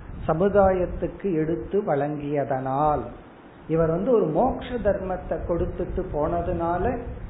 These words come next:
இவரை வந்து அவதாரம், அவதாரம்னா அம்சம், பகவானுடைய அம்சமாக கூறுகின்றார்கள். ஆகுகுண மற்ற மகான்கள், பெரியவர்கள் கூறுகிறார்கள்.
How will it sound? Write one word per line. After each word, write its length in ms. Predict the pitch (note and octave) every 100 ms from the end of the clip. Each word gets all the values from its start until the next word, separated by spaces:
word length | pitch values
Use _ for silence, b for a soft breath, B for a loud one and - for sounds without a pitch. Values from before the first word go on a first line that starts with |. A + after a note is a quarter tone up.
| - - -
இவரை 360 | D3 E3 F3 E3
வந்து 280 | D#3 D#3 E3
அவதாரம், 920 | A#2+ D3+ F3+ F3 E3 D#3 C#3+ C3 B2+ - - -
அவதாரம்னா 640 | D3+ E3+ F#3 F#3 F3 A3
அம்சம், 600 | C#3 E3+ G3+ - F3+ D#3 C3 - - - -
பகவானுடைய 720 | C#3+ E3 G3 F#3+ F3+ E3+ D#3+
அம்சமாக 880 | D3 B2 E3 - F3 D#3 C3+ A#2+ A#2+
கூறுகின்றார்கள். 1300 | - D3 F3 G3 D3 C3 B2+ A#2+ A2+ B2+ C#3 B2+ - - - - - -
ஆகுகுண 640 | D3+ G3 G3+ G3 F3 F3+ D#4
மற்ற 400 | B3 G#3 - G#3
மகான்கள், 800 | D#3+ D#3 F3 F3 F3 E3 D3 -
பெரியவர்கள் 680 | D#3+ E3 E3 D3 C3 F3+ -
கூறுகிறார்கள். 920 | D3+ C3 E3+ - C3+ A#2+ A2+ - C#3